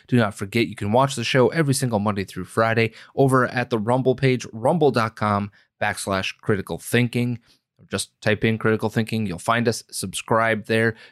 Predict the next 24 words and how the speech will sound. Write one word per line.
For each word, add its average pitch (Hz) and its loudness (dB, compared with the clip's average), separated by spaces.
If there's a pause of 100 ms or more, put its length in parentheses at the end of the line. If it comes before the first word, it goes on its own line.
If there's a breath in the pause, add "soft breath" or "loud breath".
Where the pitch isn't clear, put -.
(120 loud breath)
Don't 156 4
miss 139 2
a 127 -4
single 120 0
episode. 165 -2
Or 208 4
if 202 0
you 175 2
like 151 2
to 143 -4
listen 131 0
via 113 0
podcast, 107 -2
you 110 -8
can 98 -10
do 107 -8
that 98 0
as 87 -10
well 123 2 (220 loud breath)
on 135 2
your 185 6
favorite 135 0
podcasting 104 -4
platform. 107 0